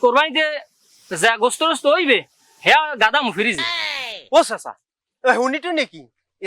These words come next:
Speaker 2: যাবৎ যা কোরবানি টোরবানি আমনে লাগ করছি, হ্যার গোস্ত কেউ দেন টেন নাই, হ্যাঁ বাড়ি নিয়ে তুমার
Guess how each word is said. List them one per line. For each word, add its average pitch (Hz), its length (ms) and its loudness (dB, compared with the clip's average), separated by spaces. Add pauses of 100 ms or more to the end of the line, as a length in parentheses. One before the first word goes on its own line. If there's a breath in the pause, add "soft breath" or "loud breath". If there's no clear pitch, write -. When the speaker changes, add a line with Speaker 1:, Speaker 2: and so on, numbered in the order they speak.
Speaker 2:
যাবৎ 294 260 2
যা 294 60 4 (100)
কোরবানি 277 320 0
টোরবানি 311 320 0
আমনে 285 220 0
লাগ 277 180 0
করছি, 233 260 -6 (300)
হ্যার 202 180 2
গোস্ত 208 180 -6 (100)
কেউ 269 80 0 (180)
দেন 214 180 -2
টেন 254 120 2 (100)
নাই, 302 100 4 (460)
হ্যাঁ 175 180 -4
বাড়ি 190 200 4
নিয়ে 294 180 0
তুমার 214 240 0